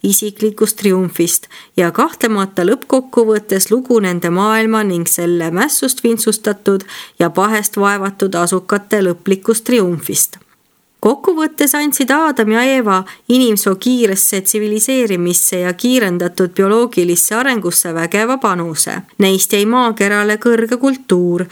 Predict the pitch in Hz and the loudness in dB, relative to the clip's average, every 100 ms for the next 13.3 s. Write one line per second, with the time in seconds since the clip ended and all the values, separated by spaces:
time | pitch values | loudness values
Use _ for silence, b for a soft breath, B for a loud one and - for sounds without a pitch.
0 | B B 190 185 175 202 226 208 214 220 | B B 2 2 2 2 2 2 2 2
1 | 190 180 175 - 185 180 175 170 170 311 | 0 -2 -2 -2 -2 0 -2 -2 -2 -2
2 | 320 247 196 196 220 220 196 220 226 208 | 0 0 0 2 2 0 2 2 2 0
3 | 185 190 - 226 208 196 190 190 208 202 | -2 -2 0 0 0 0 0 -2 -2 -2
4 | 190 180 196 226 202 185 180 202 330 269 | -2 0 0 0 0 -2 -2 0 0 2
5 | 202 202 196 196 185 175 175 170 202 226 | 2 2 0 0 -2 0 0 -2 -2 -2
6 | 202 - 175 180 175 285 339 247 214 208 | -2 -2 0 -2 0 0 0 0 0 0
7 | 202 202 202 226 208 196 226 226 233 180 | 0 -2 0 -2 0 0 0 0 2 0
8 | 160 165 151 151 151 B - 240 233 226 | -2 -4 -4 -4 -6 B -6 -2 -2 -2
9 | 233 - 294 254 202 202 196 B 220 220 | -2 -2 0 0 0 -2 -6 B 0 2
10 | 233 254 190 175 165 170 156 160 156 B | 2 0 0 0 0 -2 -2 -4 -6 B
11 | B B - 196 180 175 170 - 233 208 | B B -4 -2 -2 -2 -2 -2 0 0
12 | 196 190 208 220 185 175 170 165 156 52 | 0 0 0 2 2 2 0 -2 -4 -4
13 | - - | -4 -4